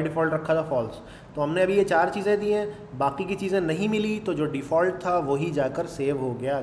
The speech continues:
created on में default पे date dot now रखा था कि अभी क्या date हो रही है, अभी क्या time हो रहा है, वो रखा था हमने,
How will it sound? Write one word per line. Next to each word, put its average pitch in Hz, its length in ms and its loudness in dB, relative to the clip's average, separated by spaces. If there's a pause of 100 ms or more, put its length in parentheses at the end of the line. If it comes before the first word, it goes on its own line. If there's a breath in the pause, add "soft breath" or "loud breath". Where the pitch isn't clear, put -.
created 139 520 0
on 143 160 0
में 156 120 0
default 131 520 -2
पे 160 160 -2 (400 loud breath)
date 135 300 -2
dot 139 240 2
now 135 200 2
रखा 139 240 -4
था 143 120 0
कि 147 120 -2
अभी 131 220 -2
क्या 127 220 0
date 123 240 -4
हो 120 80 -6
रही 120 140 -6
है, 156 220 -8
अभी 127 200 -4
क्या 135 160 0
time 120 240 -4
हो 117 80 -4
रहा 151 100 -4
है, 131 60 -2
वो 123 80 0
रखा 110 240 -10
था 104 100 -12
हमने, 104 200 -12